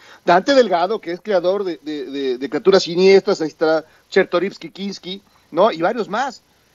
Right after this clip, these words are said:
Pero acá, eh, S-, Sammy García ha dado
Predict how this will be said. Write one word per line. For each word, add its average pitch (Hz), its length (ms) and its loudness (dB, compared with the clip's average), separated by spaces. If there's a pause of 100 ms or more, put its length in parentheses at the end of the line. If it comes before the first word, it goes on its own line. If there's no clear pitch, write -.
(180)
Pero 262 400 0 (280)
acá, 214 600 -8
eh, 170 240 -14
S-, - 280 -20
Sammy 196 280 -8
García 185 520 0
ha 170 60 -2
dado 175 400 0